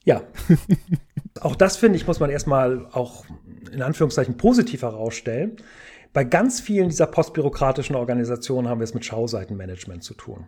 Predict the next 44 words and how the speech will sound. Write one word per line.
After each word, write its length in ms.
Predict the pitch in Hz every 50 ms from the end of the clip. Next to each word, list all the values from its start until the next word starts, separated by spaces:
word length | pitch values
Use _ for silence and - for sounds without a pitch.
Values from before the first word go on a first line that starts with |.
| - _ _
Das 140 | - 98 107
ist 200 | 135 - - -
einfach 360 | 135 139 - 143 123 - - - _ _ _
gute 260 | - 190 - - 165
P 200 | - - 139 123
R, 260 | 110 113 120 127 131
die 100 | 127 139
da 120 | 127 123
gemacht 480 | 120 131 123 120 120 120 120 - - -
wird. 220 | 120 117 117 - - - - - - - - - - - - -
Und, 480 | - - 139 120 123 120 120 - - 120 117 120
ähm, 300 | 117 117 110 110 110 104 -
da 120 | - 127 117
wird 140 | 139 -
dann 120 | 147 127 123
halt 120 | 135 -
irgendwo 540 | - - 165 175 196 196 185 151 135 147 147
mal 160 | 143 135 127
mit 160 | 131 127 120
einer 100 | 127 120
Teamstruktur 800 | 120 - - 180 180 - - - 147 - - - - 147 147 139
experimentiert 880 | 139 - - - 139 123 127 127 127 123 120 - - 139 143 143 147 147
oder 140 | 139 123 120
mal 100 | 123 120
eine 120 | 127 131
Hierarchiestufe 840 | 117 127 147 135 139 135 - - 175 170 - - 165 139 - 135 117
rausgenommen. 800 | 123 120 123 120 - - 120 120 117 113 120 120 120 - - - - - - - - -
Aber 180 | 139 131 127 120
häufig 320 | 147 170 160 - - -
wird 100 | 143 135
das 140 | 143 127 -
einfach 320 | - 131 139 156 151 123
mit 140 | 135 131 -
dem 160 | 135 131 123
Begriff 500 | 123 131 120 - - 147 139 - - - -
Agilität 800 | 135 127 117 123 120 123 120 120 - - 135 139 135 - -
angemalt 880 | 135 165 180 170 170 156 151 143 135 139 143 143 143 143 143 143 143 -
und 160 | 123 123 123
dann 100 | 131 127
so 120 | 120 127
ein 80 | 123 117
Flexibilitätsdiskurs 1200 | - - 131 - - 127 120 120 120 120 - - 156 156 - - - 135 - - - 135 127 -
drüber 260 | - - 127 127 123
gelegt, 480 | 113 123 113 113 117 117 117 - -